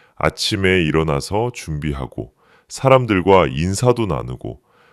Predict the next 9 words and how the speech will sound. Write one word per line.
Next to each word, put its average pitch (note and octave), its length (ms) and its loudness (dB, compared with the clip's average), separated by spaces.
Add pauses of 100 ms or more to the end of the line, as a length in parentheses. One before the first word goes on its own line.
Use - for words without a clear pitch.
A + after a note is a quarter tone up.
(140)
퇴근길에 B2+ 800 0 (140)
뿌듯함 D3+ 580 -4
하나 D#2 440 0
가슴에 D2 520 -6
담는 A#1+ 520 -12
그 E2 180 -8
기분, C#2 600 -12 (580)
그게 F#2 300 4
사실 G#2+ 640 -2